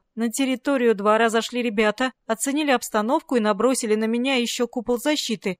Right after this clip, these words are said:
а Андрей, мой бесстрашный серый волк, бросился ко мне, чтобы заключить свои объятия. Тогда-то меня и прорвало.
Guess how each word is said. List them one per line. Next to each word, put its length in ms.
а 180
Андрей, 380
мой 160
бесстрашный 580
серый 300
волк, 340
бросился 560
ко 160
мне, 220
чтобы 300
заключить 480
свои 260
объятия. 640
Тогда-то 720
меня 500
и 80
прорвало. 760